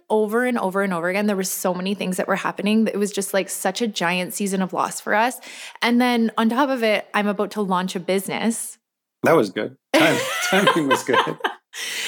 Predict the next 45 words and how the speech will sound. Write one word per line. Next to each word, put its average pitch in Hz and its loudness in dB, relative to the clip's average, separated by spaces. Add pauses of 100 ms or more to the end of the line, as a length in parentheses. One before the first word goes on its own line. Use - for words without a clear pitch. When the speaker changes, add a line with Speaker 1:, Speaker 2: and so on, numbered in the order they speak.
(140)
Speaker 1:
And 294 2
I, 294 2
like, 277 0
I 240 4
remember 269 0
when 277 0
I 233 4
came 226 0
to 277 0
you 226 4
and 208 2
I 202 2
was 202 -2
like, 202 2 (380)
"A, 262 4
I 226 2
can't 220 -6
live 190 -8
like 208 0
this 180 -4
anymore. 175 -2 (260)
I 202 -4
think 214 0
I 233 2
need 214 2
to 208 -4
be 196 -2
on 180 -2
medication 170 -2 (300)
and 190 2 (220)
I 190 2
need 226 2
to 196 -12
deep 185 -4
dive 175 0
into 175 -6
therapy. 170 -2
Like, 180 0
this 185 0
is 196 -2
what 180 0
I 180 -2
need 170 -8
to - -8
do." 175 0